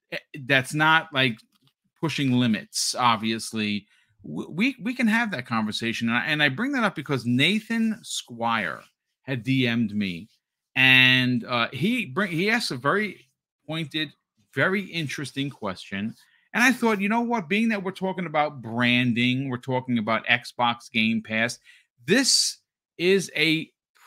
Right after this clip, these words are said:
pretty good question for the community. It's a great question for the panel members here.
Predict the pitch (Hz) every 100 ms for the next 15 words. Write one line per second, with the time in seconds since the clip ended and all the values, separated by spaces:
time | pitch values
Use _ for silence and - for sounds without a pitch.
0 | - 202 233 208 156 185 - - 180 170
1 | - 151 - 139 127 135 147 165 180 120
2 | 156 156 - 151 139 139 131 117 - 127
3 | 127 131 127 131 147 156 170